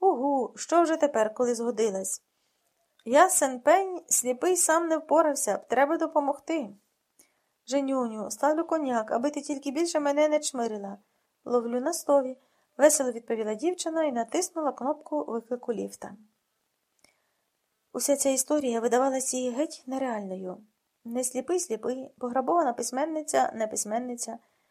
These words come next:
пильні бабусі біля будинку і її брехня експромт. День хилився до вечора, і Женька раптом усвідомила, що не обідала,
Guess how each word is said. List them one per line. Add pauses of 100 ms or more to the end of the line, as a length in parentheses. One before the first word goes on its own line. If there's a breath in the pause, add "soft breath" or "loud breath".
(240)
пильні
бабусі
біля
будинку
і
її
брехня
експромт. (720)
День
хилився
до
вечора, (480 soft breath)
і
Женька
раптом
усвідомила,
що
не
обідала,